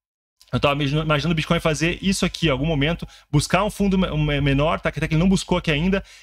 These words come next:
e romper esse triângulo aqui pra cima, tá? Isso que eu tô imaginando pro Bitcoin. Eu comentei em vários vídeos isso aqui, eu considero, eu acredito que a gente tá numa fase de reacumulação, tá? Eu não acredito que o Bitcoin, ah, vai aqui ainda, ah, buscar, né? Não vai reverter a tendência, tá? Aqui no, no,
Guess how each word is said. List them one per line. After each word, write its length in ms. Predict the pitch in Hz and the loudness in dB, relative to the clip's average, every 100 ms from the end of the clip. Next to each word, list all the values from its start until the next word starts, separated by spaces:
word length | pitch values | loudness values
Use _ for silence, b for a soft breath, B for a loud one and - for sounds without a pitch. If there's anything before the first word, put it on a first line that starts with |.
| - | 2
e 80 | 151 | 4
romper 320 | 185 - 170 | 4 2 0
esse 200 | 180 - | 0 -2
triângulo 260 | 165 170 | -2 -2
aqui 160 | 160 156 | -2 -4
pra 180 | 170 160 | -2 -2
cima, 400 | - 160 135 104 | -2 0 0 0
tá? 160 | 117 | -2
Isso 140 | 123 135 | -2 -2
que 60 | |
eu 40 | 139 | -2
tô 240 | 147 151 - | -2 -4 -6
imaginando 460 | 139 135 135 147 | -2 0 0 -2
pro 80 | 143 | -2
Bitcoin. 380 | 147 - 147 170 B B - | -2 0 -2 -2 B B -4
Eu 60 | |
comentei 280 | - 156 180 | 2 2 4
em 60 | 165 | 2
vários 320 | 147 185 170 | 2 2 0
vídeos 160 | 160 - | -2 -2
isso 80 | |
aqui, 160 | 147 156 | 0 0
eu 80 | 156 | 0
considero, 400 | 151 143 151 - B B _ | 0 0 -2 -4 B B _
eu 140 | - 131 | -2 0
acredito 220 | 131 156 | 0 0
que 60 | |
a 20 | 170 | 2
gente 60 | |
tá 100 | 170 | 0
numa 160 | 165 156 | 0 0
fase 320 | - 160 147 | 0 -2 0
de 120 | 139 135 | 2 4
reacumulação, 840 | 143 202 190 165 143 - 147 147 | 4 2 0 0 0 -2 -2 0
tá? 180 | 123 120 B - | -2 -4 B -2
Eu 80 | 127 | 2
não 200 | 139 202 | 4 2
acredito 240 | 180 160 | 0 0
que 60 | 165 | 2
o 20 | |
Bitcoin, 420 | - - 143 147 B B - | 0 0 -2 -2 B B -4
ah, 240 | 120 123 | -2 0
vai 320 | 110 127 151 | 0 0 0
aqui 260 | 139 - 139 | -2 0 0
ainda, 200 | 135 139 120 123 | 2 0 -2 -2
ah, 200 | 117 113 | -2 -2
buscar, 600 | 113 123 - 135 131 113 | -2 -2 0 0 0 -2
né? 340 | 120 123 113 107 | -2 0 -2 -2
Não 160 | 117 123 | 0 2
vai 140 | 151 | 2
reverter 460 | 151 143 139 - 165 | 2 0 -2 -2 -2
a 60 | |
tendência, 440 | 160 127 135 170 131 | 0 0 0 -2 -2
tá? 140 | 123 | -2
Aqui 220 | 120 131 | -2 -2
no, 180 | 123 117 | 0 0
no, 260 | 113 110 | 2 0